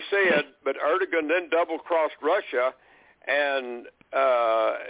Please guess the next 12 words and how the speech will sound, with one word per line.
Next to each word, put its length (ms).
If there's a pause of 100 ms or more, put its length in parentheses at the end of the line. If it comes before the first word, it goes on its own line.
(360)
said 200
it, 340
go 200
ahead 260
and 180 (140)
that 200
they 120
wouldn't 320
stand 260
in 120
the 80
way, 240